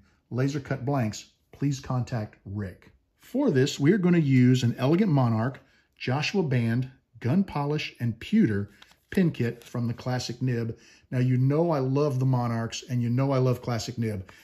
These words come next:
I'm not gonna take this out of the bag just yet because I don't wanna take a chance of damaging any of the parts. You'll get a better look at this during assembly. Let's get started putting this blank onto a tube. Anytime you turn one of these laser cut blanks, you wanna make sure you prepare your tubes properly.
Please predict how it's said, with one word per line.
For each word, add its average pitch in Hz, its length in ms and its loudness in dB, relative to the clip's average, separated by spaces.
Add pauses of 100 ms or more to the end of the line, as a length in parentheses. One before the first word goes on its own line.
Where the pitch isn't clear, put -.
(160)
I'm 110 100 -2
not 151 160 -2
gonna 190 140 -2
take 175 240 -2
this 160 160 -2
out 156 100 0
of 139 80 -2
the 127 60 -2
bag 135 280 0
just 139 220 -4
yet 143 220 0
because 127 240 -2
I - 20 -2
don't 135 140 -4
wanna 135 160 0
take 131 200 -6
a 131 40 -6
chance 131 280 -2
of 113 80 -4
damaging 127 400 0
any 127 140 0
of 107 80 -2
the 101 60 -6
parts. 147 400 -6 (380)
You'll 143 140 2
get 156 140 4
a 127 40 0
better 127 280 0
look 143 160 0
at 127 80 -6
this 131 200 0
during 120 260 0
assembly. 104 480 -6 (640)
Let's 151 300 -4
get 220 180 -4
started 123 520 0 (520)
putting 135 260 2
this 143 160 0
blank 123 420 -4 (240)
onto 113 320 -6
a 113 60 -6
tube. 95 380 -12 (500)
Anytime 175 540 2
you 139 80 0
turn 143 400 -2
one 131 100 0
of 127 80 -2
these 110 180 -4
laser 113 380 -4
cut 117 320 -10
blanks, 110 520 -10
you 117 100 -8
wanna 196 200 -6
make 160 200 -4
sure - 180 -8
you 131 140 0
prepare 113 420 -8
your 107 160 -8
tubes 113 400 -8
properly. 92 540 -14